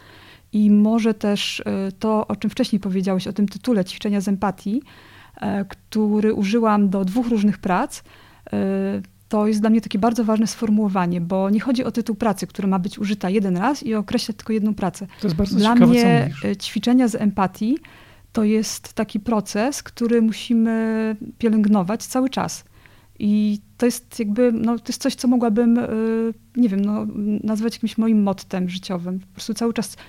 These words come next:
Speaker 1: staram się ćwiczyć w empatii. Myślę, że wszyscy musimy to robić.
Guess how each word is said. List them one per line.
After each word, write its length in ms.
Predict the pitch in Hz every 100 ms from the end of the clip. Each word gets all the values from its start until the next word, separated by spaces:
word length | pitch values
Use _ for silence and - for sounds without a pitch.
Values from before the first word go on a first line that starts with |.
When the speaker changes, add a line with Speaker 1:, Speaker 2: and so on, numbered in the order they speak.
| -
Speaker 1:
staram 360 | - 226 226
się 140 | - 220
ćwiczyć 380 | - 214 202
w 40 | 202
empatii. 380 | 208 185 196 226
Myślę, 220 | 226 247
że 60 | 233
wszyscy 300 | - - 240
musimy 280 | 226 240
to 100 | 247
robić. 460 | 285 185 190 190 -